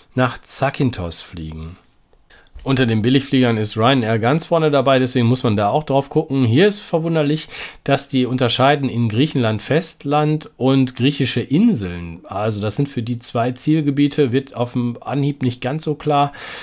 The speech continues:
Äh, trotzdem findet man auch, ich weiß zum Beispiel, es f-, gibt einen Flug von Weze nach Hania, aber den finde ich hier in dieser Liste gar nicht. Da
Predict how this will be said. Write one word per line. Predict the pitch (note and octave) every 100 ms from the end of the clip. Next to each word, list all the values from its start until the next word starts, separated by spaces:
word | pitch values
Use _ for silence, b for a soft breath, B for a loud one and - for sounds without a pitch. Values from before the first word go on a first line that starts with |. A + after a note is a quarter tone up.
| B B -
Äh, | B2 B2
trotzdem | - D#3 - C#3
findet | A#2+ D3 F#3 C3
man | B2+ C3+
auch, | A#2+ C3+ C#3+
ich | A#2+
weiß | C3 B2+
zum | C3
Beispiel, | B2 B2
es | A#2 -
f-, | - C3+
gibt | C3+ C3+ -
einen | A2+
Flug | - B2+ B2
von | A#2 G2+
Weze | A2 B2+ - A#2
nach | G#2 -
Hania, | B2+ D#3 D#3 D3+
aber | A#2+ A#2+
den | G#2+ A#2+ A#2+
finde | - C3
ich | -
hier | G#2+ F#2+
in | F#2 G#2 G#2
dieser | G#2+ G#2+ G#2
Liste | A2 C#3+ - F#2 D#2
gar | E2 E2+
nicht. | F2 -
Da | B2+ C#3+ D3